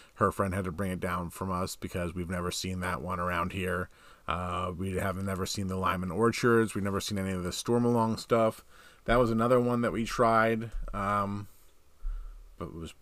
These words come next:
actually before all this. Um, the Stormalong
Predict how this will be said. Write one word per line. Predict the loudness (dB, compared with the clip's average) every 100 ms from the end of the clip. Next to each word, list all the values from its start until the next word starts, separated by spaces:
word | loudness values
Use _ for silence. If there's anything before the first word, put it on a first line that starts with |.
| -14
actually | -6 -6 -6
before | -8 -8 -4 -2 0
all | -2 -2
this. | -4 -6 -8 -12 -8 -8 -10 -14 -20 -18 -14 -12 -12 -12 -16 -10
Um, | -6 -4
the | -4
Stormalong | -4 -2 2 4 4 4 4 4 2 0 0